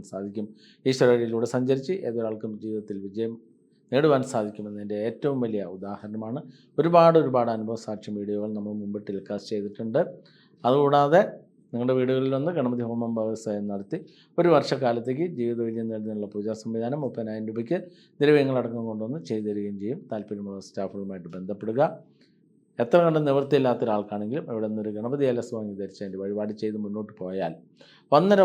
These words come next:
വർഷം വരേക്കും ആ ഏലസിലൂടെ തന്നെ ജീവിതം തിരിച്ചു പിടിക്കാൻ സാധിക്കും എന്ന യാഥാർത്ഥ്യം ഒരിക്കൽ കൂടി ഓർമ്മപ്പെടുത്തുന്നു. അതോടൊപ്പം തിരുപേരമംഗലത്തപ്പൻ്റെ തിരുസന്നിധിയിലേക്ക് നിങ്ങൾക്ക് എല്ലാവർക്കും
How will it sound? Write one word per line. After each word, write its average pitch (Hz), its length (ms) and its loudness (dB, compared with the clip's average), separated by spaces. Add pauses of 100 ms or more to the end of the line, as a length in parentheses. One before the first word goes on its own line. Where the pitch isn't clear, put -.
വർഷം 135 320 0
വരേക്കും 104 280 -4 (120)
ആ 131 60 0 (160)
ഏലസിലൂടെ 117 500 -2
തന്നെ 135 200 0 (420)
ജീവിതം 113 380 -2
തിരിച്ചു 156 300 -2
പിടിക്കാൻ 110 280 -4 (100)
സാധിക്കും 98 380 -8
എന്ന 101 220 -8
യാഥാർത്ഥ്യം 90 460 -8 (360)
ഒരിക്കൽ 127 360 0
കൂടി 92 220 -8 (180)
ഓർമ്മപ്പെടുത്തുന്നു. 135 640 -4 (220)
അതോടൊപ്പം 107 440 -4 (200)
തിരുപേരമംഗലത്തപ്പൻ്റെ 107 960 -6 (120)
തിരുസന്നിധിയിലേക്ക് 95 1040 -10 (640)
നിങ്ങൾക്ക് 127 320 -2
എല്ലാവർക്കും 117 400 0